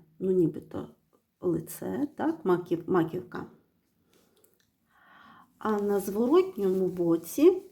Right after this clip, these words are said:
маківка в мене виглядає ось так. То можна носити і на цей бік. Ось так вона буде виглядати.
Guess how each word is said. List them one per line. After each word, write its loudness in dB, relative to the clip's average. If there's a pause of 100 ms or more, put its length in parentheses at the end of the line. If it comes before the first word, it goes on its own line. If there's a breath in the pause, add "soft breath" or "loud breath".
(300)
маківка 0
в -2
мене 10
виглядає 4
ось 4
так. -10 (1000)
То 0
можна 4
носити 2
і 0
на 8
цей 6
бік. 6 (2500)
Ось -8
так -8
вона 2
буде 2
виглядати. -2